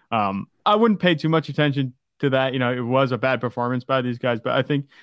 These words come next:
even though their ceiling isn't what we'd seen the weeks before that, their floor is also not going to be that bad on a week-to-week basis. Like you said, especially in a matchup against the Chargers. Maybe season long you could worry about Jeff Wilson, but in a matchup against the Chargers,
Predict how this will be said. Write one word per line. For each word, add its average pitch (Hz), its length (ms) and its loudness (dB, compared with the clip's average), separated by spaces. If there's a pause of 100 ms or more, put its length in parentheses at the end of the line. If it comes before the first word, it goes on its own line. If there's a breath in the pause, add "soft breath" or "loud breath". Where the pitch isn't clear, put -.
(120 loud breath)
even 170 260 2
though 165 160 6
their 147 140 2
ceiling 156 460 2
isn't 135 260 -2
what 131 160 -2
we'd 131 260 -4
seen 139 460 -2
the 139 100 -2
weeks 131 240 -4
before 127 380 -4
that, 147 260 2 (420)
their 131 140 4
floor 131 440 2
is 107 120 -4
also 117 320 -2
not 104 320 -2 (100)
going 110 180 -4
to 101 60 -6
be 101 120 -8
that 95 240 -4
bad 92 260 -2
on 92 140 -10
a 92 40 -10
week-to-week 101 420 -12
basis. 95 320 -14
Like 131 120 -2
you 120 80 -4
said, 113 120 -2
especially 147 380 0
in 120 60 2
a 113 60 0
matchup 113 320 -2
against 110 220 -6
the 104 60 -20
Chargers. 110 420 -4
Maybe 170 240 2
season 147 380 0
long 139 200 2
you 139 100 2
could 151 100 0
worry 147 140 2
about 147 200 0
Jeff 143 200 -2
Wilson, 147 240 -2
but 135 100 -2
in 120 60 -4
a 117 40 -4
matchup 127 280 -2
against 120 180 -8
the - 80 -20
Chargers, 113 400 -2